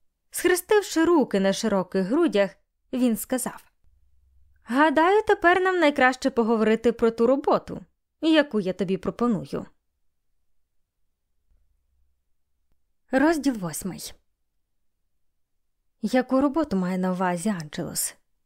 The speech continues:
Що він збирається запропонувати Джесіці? Його останні слова відлунювали в її мозку.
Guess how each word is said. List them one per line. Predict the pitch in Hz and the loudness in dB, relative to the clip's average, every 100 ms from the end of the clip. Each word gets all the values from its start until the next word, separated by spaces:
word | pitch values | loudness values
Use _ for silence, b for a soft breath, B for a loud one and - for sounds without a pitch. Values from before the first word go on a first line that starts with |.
| _ | _
Що | - - 247 | -14 -4 0
він | 214 220 | 2 0
збирається | 185 185 226 208 202 220 | -2 -4 -2 -2 -2 -2
запропонувати | 208 - 220 226 247 320 - 170 | -4 -4 -4 -2 -2 -2 -4 -4
Джесіці? | 151 160 - - - - _ _ _ _ _ _ _ _ - | -6 -6 -10 -8 -10 -12 _ _ _ _ _ _ _ _ -2
Його | 247 226 277 | 0 4 4
останні | 247 - 240 233 233 226 | 2 2 0 2 2 0
слова | - 240 262 | 0 0 0
відлунювали | 202 190 202 214 208 202 202 | 0 0 0 0 0 0 -2
в | |
її | 190 202 | -2 -2
мозку. | 226 240 151 - - | -2 -4 -6 -6 -6